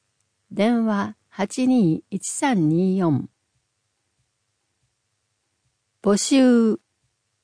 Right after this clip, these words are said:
公園里親制度。対象。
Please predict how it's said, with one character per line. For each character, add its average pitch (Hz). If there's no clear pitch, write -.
公 285
園 247
里 302
親 285
制 226
度。 135
対 254
象。 196